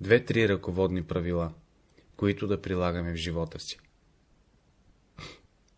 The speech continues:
Първо, заради любовта на Бога,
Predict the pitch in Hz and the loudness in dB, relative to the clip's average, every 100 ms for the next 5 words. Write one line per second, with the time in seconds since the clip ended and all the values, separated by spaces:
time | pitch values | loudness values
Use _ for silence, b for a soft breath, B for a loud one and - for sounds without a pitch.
0 | _ _ _ _ _ _ _ _ _ _ | _ _ _ _ _ _ _ _ _ _
1 | _ _ _ - _ _ _ _ _ _ | _ _ _ -20 _ _ _ _ _ _
2 | - - - 110 90 113 - _ _ _ | -20 -10 2 2 2 -2 -8 _ _ _
3 | _ _ _ _ _ _ _ _ _ _ | _ _ _ _ _ _ _ _ _ _
4 | _ - b b b b - 104 104 98 | _ -20 b b b b -2 2 4 4
5 | 95 92 92 - 110 110 92 104 101 95 | 2 2 0 0 0 2 4 4 4 0